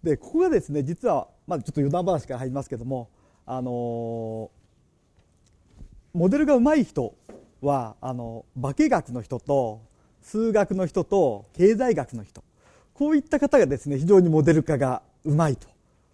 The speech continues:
まあ、統計取ったわけじゃないんですけども、そういうふうに言われてますね。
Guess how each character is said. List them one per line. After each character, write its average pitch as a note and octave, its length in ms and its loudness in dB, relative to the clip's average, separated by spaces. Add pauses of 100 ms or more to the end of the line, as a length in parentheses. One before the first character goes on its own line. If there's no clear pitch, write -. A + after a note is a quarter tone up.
(320)
ま A3+ 60 4
あ、 - 20 6
統 C#4 180 4
計 D4+ 80 6
取 C#4+ 120 2
っ - 40 -6
た F#3+ 60 4
わ E3 60 4
け D3 60 -2
じ C#3+ 40 2
ゃ D3 40 2
な D#3 80 4
い D#3 40 2
ん D3+ 40 0
で C3+ 60 0
す - 80 -16
け C#3+ 60 -4
ど E3+ 80 -2
も、 F3 100 4
そ E3 140 4
う E3 80 8
い E3 60 6
う - 20 0
ふ D3 60 2
う E3 60 4
に C#3 60 0
言 A#2 100 -4
わ A#2 60 -6
れ A#2 60 -8
て - 100 -14
ま A#2 80 -10
す - 80 -20
ね。 C#3+ 180 -10